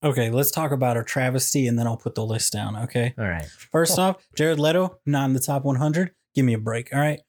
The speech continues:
Speaker 1: But that was a side note to the real travesty. Okay, you're gonna put Cristiano Ronaldo on this list and put him
Speaker 2: <laughs>
Speaker 1: at one hundred and ten?
Speaker 2: Oh, come
Speaker 1: Ranker,
Speaker 2: on.
Speaker 1: you've lost every ounce.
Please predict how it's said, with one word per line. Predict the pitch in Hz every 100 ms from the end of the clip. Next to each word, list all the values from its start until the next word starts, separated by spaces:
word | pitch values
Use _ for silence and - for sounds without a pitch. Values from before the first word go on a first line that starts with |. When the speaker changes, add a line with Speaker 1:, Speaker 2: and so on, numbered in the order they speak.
| _ _ -
Speaker 1:
But | 147 127 -
that | 147 165
was | 151
a | 131
side | - 131 123
note | 120 120 120
to | 120
the | 117
real | 120
travesty. | 117 123 117 113 - 127 117 _ _ _ _ 180
Okay, | 175 139
you're | 135 214
gonna | 220
put | - 208
Cristiano | - 214 - 208 214 202
Ronaldo | 165 139 131 160 175
on | 175 180
this | 170 175
list | 175 170 -
and | 147 139 123
put | 180 175
him | 196 185
Speaker 2:
<laughs> |
Speaker 1:
at | 147 135
one | 123 139 156
hundred | 160 160 160 147
and | 123 -
ten? | 147 151 196 214 _ _ -
Speaker 2:
Oh, | 226
come | 160
Speaker 1:
Ranker, | 220 233 247
Speaker 2:
on. | 180 175
Speaker 1:
you've | 180 175
lost | 175 143 - -
every | 139 123 120 113
ounce. | 113 117